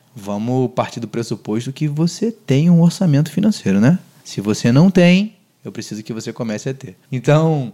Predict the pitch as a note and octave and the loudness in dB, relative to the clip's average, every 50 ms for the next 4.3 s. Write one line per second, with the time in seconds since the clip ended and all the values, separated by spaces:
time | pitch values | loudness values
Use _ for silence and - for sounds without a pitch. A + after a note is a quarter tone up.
0 | _ _ - - E3+ E3+ E3+ F3 G#3 G3 - G3+ G3 F3 C#3+ C3+ B2 G#2+ G2+ G2+ | _ _ -4 -2 0 0 0 0 -2 -2 0 0 -2 0 0 0 0 0 0 -2
1 | G#2+ C#3+ D3+ D3+ - E3 D#3 C#3+ D#3+ D#3 D3 C3+ C3+ - D3 C3+ C#3+ C3+ A#2+ A#2+ | -2 -2 -2 -2 -2 -4 -2 -2 -2 -2 -2 -4 -4 -2 -4 -4 -2 -2 -4 -4
2 | A2 - A#2+ A2 A2+ A2+ G2+ - - G2+ G#2 G2 - G#2+ F#2+ - G2+ F#2+ F#2+ - | -4 -6 -8 -8 -8 -10 -12 -12 -12 -10 -10 -10 -8 -10 -8 -8 -8 -8 -6 -4
3 | C3+ A#2+ F#2+ D#2+ - _ _ _ - - G#2 G2+ G2 F#2+ - - A#2 A2+ A#2+ B2 | -2 -2 -2 -4 -10 _ _ _ -12 -8 -6 -6 -6 -6 -8 -8 -6 -6 -6 -6
4 | - - E3 E3 E3+ E3+ | -6 -6 -6 -4 -6 -6